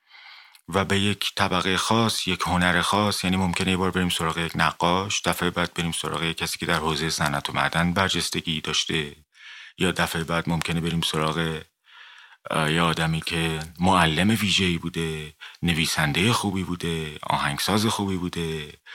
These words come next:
یا اینکه همینطور که گفتیم، اه، کفاش خیلی مطلوبی بوده. تمام این آدم‌ها در کنار هم یه تاریخ شهروندی می‌سازن که با باورهای مختلف، ایده‌های مختلف، قومیت‌های مختلف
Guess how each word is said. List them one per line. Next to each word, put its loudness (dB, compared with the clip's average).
یا 0
اینکه 2
همینطور 2
که -2
گفتیم، -2
اه، 0
کفاش 2
خیلی 2
مطلوبی -2
بوده. -8
تمام 4
این 4
آدم‌ها 4
در 2
کنار 2
هم 2
یه 0
تاریخ 0
شهروندی 2
می‌سازن -2
که 0
با 4
باورهای 4
مختلف، 2
ایده‌های 2
مختلف، -2
قومیت‌های 2
مختلف 0